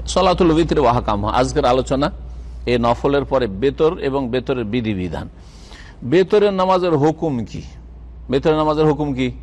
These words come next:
সুন্নাত না ওয়াজিব? হ্যাঁ, ওয়াজিব। হ্যাঁ,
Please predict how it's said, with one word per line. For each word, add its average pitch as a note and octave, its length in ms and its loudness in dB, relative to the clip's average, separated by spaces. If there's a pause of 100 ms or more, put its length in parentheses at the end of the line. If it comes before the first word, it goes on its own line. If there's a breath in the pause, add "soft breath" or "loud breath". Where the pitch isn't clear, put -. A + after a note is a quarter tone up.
(920)
সুন্নাত D#3 320 -2
না D#3+ 100 0
ওয়াজিব? C#3+ 340 2 (1200)
হ্যাঁ, F3+ 200 2 (880)
ওয়াজিব। C3+ 340 2 (680)
হ্যাঁ, B2+ 240 0